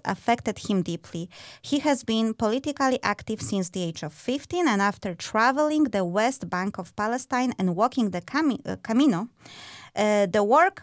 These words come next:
with marginalized and homeless people has become important to him."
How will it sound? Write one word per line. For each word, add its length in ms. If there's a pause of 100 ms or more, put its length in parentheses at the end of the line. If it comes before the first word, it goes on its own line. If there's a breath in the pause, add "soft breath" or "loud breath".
with 240
marginalized 840
and 140
homeless 460
people 320
has 480
become 420
important 640
to 80
him." 300